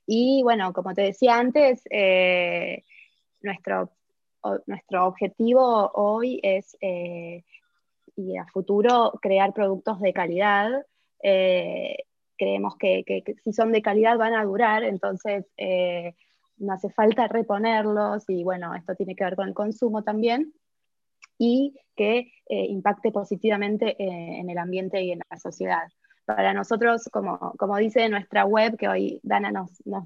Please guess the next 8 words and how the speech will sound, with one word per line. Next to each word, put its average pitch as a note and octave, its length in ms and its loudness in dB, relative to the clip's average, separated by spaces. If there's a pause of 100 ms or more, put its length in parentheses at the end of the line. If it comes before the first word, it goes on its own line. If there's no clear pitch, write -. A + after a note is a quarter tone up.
leyó G3+ 340 0
una G#3+ 260 -2
parte G#3 280 0
de, F#3+ 320 0
de, F#3+ 280 -6 (440)
de G#3 80 2
nuestra G#3 360 0
web, A3+ 260 4